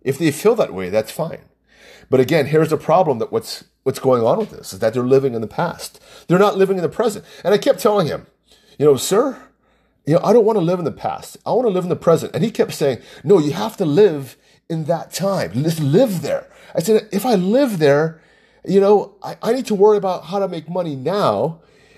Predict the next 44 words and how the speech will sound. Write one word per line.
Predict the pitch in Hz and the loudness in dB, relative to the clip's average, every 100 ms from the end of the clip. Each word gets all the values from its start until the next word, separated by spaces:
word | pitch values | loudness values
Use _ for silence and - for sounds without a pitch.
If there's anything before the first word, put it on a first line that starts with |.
| _ _ - | _ _ 2
I | |
don't | 214 190 | 2 4
need | 202 | 0
to | 190 | 0
worry | 165 185 175 | 0 0 2
about | 160 151 - 131 | 2 2 -2 -4
what | 156 202 - | -2 -2 -2
the | |
Americans | 151 160 160 160 147 110 | -2 2 2 2 -6 -4
did | 135 156 | -6 -4
to | 147 | -2
the | 120 | -2
Hawaiians | 123 131 123 104 | 0 0 0 -2
back | 107 110 - | 0 0 0
then, | 117 127 85 | 0 0 -2
because | 85 104 110 98 | -10 -4 -4 0
right | 117 135 | 0 0
now | 139 139 | -2 -2
it's | - - | -4 -8
not | 110 104 | -6 -6
gonna | 104 | -6
affect | 98 117 - | -4 -4 -4
me. | 87 | -8
That's | 82 | -4
not | 117 - | -4 -2
my | 90 | -4
fight. | - - 98 - - _ _ _ _ - - - | -4 -4 -4 -8 -20 _ _ _ _ -20 -18 0
That's | 110 - 101 | 0 0 -6
really | 107 123 120 | 0 2 2
not | 107 - | 0 -2
my | 98 | -2
fight. | 113 90 | -2 0
My | 104 | -2
fight | - - 160 139 | -4 0 2 2
is | 101 104 | -4 -4
actually | 104 - 98 98 - - - - | -4 -4 -10 -10 -12 -20 -20 -2
paying | 139 147 151 | 2 2 0
for | 165 165 | -6 -6
food | - 123 110 | -4 -4 -4
to | 139 | -4
get | 104 | -4
money | 104 104 104 | -2 0 0
on | 101 | -2
the, | 95 | -6